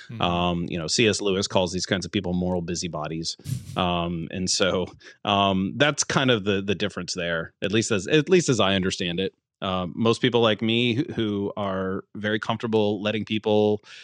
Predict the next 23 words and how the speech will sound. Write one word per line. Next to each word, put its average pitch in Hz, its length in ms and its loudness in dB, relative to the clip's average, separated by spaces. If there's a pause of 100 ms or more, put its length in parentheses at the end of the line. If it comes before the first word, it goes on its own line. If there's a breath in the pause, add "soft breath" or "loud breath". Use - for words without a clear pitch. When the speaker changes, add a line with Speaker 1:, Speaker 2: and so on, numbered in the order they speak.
(160 loud breath)
Speaker 2:
uh, 95 160 2
do 107 180 0
their 117 160 6
own 113 160 4
thing 110 320 2
as 101 140 0
long 107 160 2
as 98 80 0
they're 107 80 0
not 101 180 0
hurting 104 300 0
someone 107 240 2
else, 143 380 2
um, 101 420 0
we're, 104 160 -4 (280)
we're 104 120 -4
happy 101 240 -2
to 92 100 -6
let 92 200 -8
that 90 140 -6
happen. 90 380 -12 (120)
And, 120 260 0
and, 120 300 2